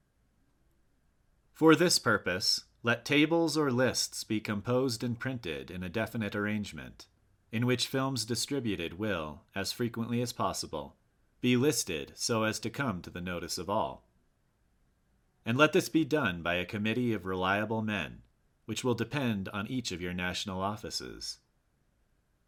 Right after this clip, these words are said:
These men, of course, should be outstanding for their doctrine and practical prudence, since they have to pass judgment on each film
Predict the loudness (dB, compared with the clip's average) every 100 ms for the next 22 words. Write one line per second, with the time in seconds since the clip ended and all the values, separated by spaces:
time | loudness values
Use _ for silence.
0 | _ _ _ _ 2 2 4 0 0 -2
1 | 0 0 0 -4 -14 -14 -6 -2 2 4
2 | 4 2 -2 0 0 -4 -6 -6 -4 0
3 | 0 0 -4 -8 -8 -12 -12 -8 -2 -2
4 | -2 -6 -6 -2 -2 -4 -10 -8 -10 -10
5 | _ _ _ -6 -6 0 2 2 2 -2
6 | 0 0 0 0 0 -2 -10 -8 -8 -6
7 | -6 -6 -2 -2 -2 -8